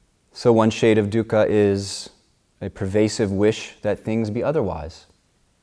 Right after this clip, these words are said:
And that can manifest in, um, avoidance or non-acceptance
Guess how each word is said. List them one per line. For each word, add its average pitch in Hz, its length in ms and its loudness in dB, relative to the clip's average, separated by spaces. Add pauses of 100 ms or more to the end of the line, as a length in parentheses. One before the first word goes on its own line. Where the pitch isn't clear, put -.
(2500)
And 92 140 -6
that 90 120 -4
can 95 120 -2
manifest 95 680 -2
in, 90 280 -2
um, 87 200 -6
avoidance 101 960 0
or 95 160 -10
non-acceptance 95 1160 -6